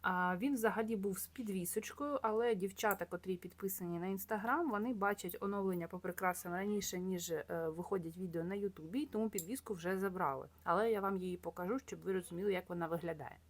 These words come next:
Комплект цей розкішний, він не бюджетний, тут багато срібла, багато камінчиків, але він того вартий.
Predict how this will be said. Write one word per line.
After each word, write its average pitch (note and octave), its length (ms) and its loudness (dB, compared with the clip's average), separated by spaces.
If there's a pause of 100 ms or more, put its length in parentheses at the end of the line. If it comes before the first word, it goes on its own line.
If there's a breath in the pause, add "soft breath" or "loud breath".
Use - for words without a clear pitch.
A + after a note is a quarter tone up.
Комплект B3 440 0
цей G3+ 280 4
розкішний, G#3 680 0
він G#3 200 4
не G#3 100 2
бюджетний, F#3 540 -2
тут F#3+ 140 -6
багато F#3 400 0
срібла, G3+ 460 0
багато F#3 400 0
камінчиків, G#3+ 960 -2 (140)
але F#3 280 0
він G3+ 200 2
того F#3+ 280 -2
вартий. F#3 500 -10